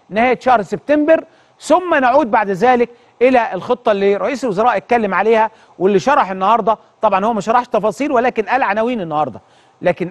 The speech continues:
قال ده تحدي قدامنا وقدام الحكومة، وقال إن أنا أ-،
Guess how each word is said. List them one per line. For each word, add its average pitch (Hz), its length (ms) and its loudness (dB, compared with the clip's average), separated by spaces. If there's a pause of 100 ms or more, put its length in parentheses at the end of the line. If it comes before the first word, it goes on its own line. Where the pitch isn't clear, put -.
قال 254 200 2
ده 208 80 0
تحدي 208 440 -4
قدامنا 285 540 -2 (260)
وقدام 165 360 0
الحكومة، 302 520 0 (280)
وقال 233 220 2
إن 226 120 0
أنا 247 160 -2
أ-، 160 200 -8